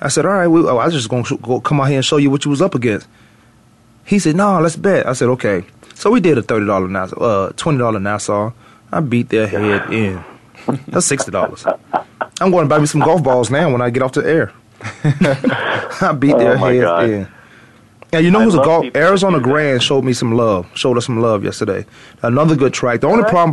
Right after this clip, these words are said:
Speaker 1: about Arizona Grand is they don't have a driving range.
Speaker 2: No. No,
Speaker 1: And
Speaker 2: you can't warm up.
Speaker 1: he said, "No, you can't warm up." I mean, I come in hot, but not hot enough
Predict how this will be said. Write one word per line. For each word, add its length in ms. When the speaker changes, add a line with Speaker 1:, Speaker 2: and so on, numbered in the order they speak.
Speaker 1:
about 100
Arizona 320
Grand 260
is 60
they 60
don't 140
have 140
a 20
driving 360
range. 300
Speaker 2:
No. 300
No, 60
Speaker 1:
And 280
Speaker 2:
you 120
can't 220
warm 260
up. 200
Speaker 1:
he 160
said, 360
"No, 100
you 120
can't 260
warm 200
up." 220
I 80
mean, 180
I 100
come 260
in 160
hot, 240
but 140
not 260
hot 240
enough 340